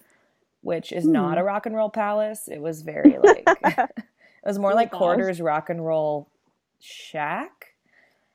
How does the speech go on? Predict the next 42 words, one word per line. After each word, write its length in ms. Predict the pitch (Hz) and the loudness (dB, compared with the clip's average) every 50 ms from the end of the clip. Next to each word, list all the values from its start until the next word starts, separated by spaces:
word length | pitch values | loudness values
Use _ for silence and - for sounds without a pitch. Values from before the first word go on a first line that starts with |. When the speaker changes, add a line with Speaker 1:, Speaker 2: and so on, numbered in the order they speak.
| _ _ - | _ _ -2
Speaker 1:
And, 340 | - 175 175 175 175 175 170 | 0 0 2 2 2 2 2
uh, 320 | 160 151 147 143 135 139 - - | 0 0 -2 -6 -6 -8 -8 -4
I 100 | - 214 | 0 0
have 100 | 285 349 | 2 2
Speaker 2:
Huh. 80 | 339 339 | 2 2
Speaker 1:
no, 420 | 311 285 269 262 247 226 208 - - - | 2 0 0 -2 -2 -4 -6 -8 -6 -2
I 80 | - 240 | 0 0
have 100 | 320 403 | 2 2
no 120 | 453 294 | 2 2
issues 280 | 190 214 - - 226 196 | 0 0 -2 -4 -6 -6
with 120 | 185 - | -6 -6
the 80 | 180 156 | -4 0
venue. 340 | 170 185 220 220 190 175 | 2 2 2 0 -2 -4
The 140 | 175 170 139 | -4 -4 -4
end 180 | - 190 196 170 | -6 -8 -4 -2
venue 260 | 180 202 240 226 170 | -2 -2 -2 -4 -6
was 120 | 156 156 | -4 -4
actually 340 | 165 156 - - - - - - | -4 -4 -6 -8 -14 -16 -14 -12
cool. 300 | - 196 185 165 151 151 | -8 -8 -8 -8 -8 -12
Like, 200 | 147 147 160 - _ _ - - | -14 -16 -18 -20 _ _ -10 -6
I 100 | 131 202 | -4 -2
like 260 | 208 170 170 175 180 - - _ _ | 0 2 2 2 0 -2 -8 _ _
places 360 | - 165 151 - - 147 143 | -8 -8 -8 -8 -10 -8 -6
like 220 | 147 143 143 - | -6 -6 -6 -4
that, 240 | - 147 147 - - | -4 -4 -4 -4 -6
very 220 | 160 156 151 151 151 | -6 -6 -4 -4 -6
hole 280 | 147 - 160 151 151 | -6 -8 -8 -8 -8
in 80 | 147 147 | -8 -10
the 80 | 143 | -10
wall, 380 | 139 139 143 139 139 170 185 175 | -8 -6 -6 -4 -4 -4 -6 -6
but, 280 | - 160 147 139 - - _ _ _ _ _ _ _ - - _ _ _ - - | -6 -6 -6 -8 -10 -14 _ _ _ _ _ _ _ -20 -20 _ _ _ -4 -2
Speaker 2:
Mm-hmm. 300 | 240 240 226 240 226 220 | 0 2 2 4 6 6
Speaker 1:
uh, 60 | - | 6
it 100 | 156 - | 6 4
was 100 | 185 190 190 | 2 0 4
not 280 | 180 165 160 165 175 | 6 6 6 6 6
very 180 | 175 185 196 196 | 4 4 4 4
well 160 | 185 175 170 | 4 2 2
attended 460 | 165 160 - - 160 156 160 156 156 - | 2 0 -2 -4 -4 -2 -2 -4 -4 -6
for, 440 | - - 151 - - 80 82 - _ _ _ _ _ _ _ _ _ _ _ _ _ - - | -6 -4 -2 0 0 -2 -4 -8 _ _ _ _ _ _ _ _ _ _ _ _ _ -10 -8
um, 300 | - 147 143 - - - | -6 -4 -4 -4 -4 -4
Speaker 2:
Aw. 340 | 233 208 190 190 214 254 | -2 -2 0 0 0 0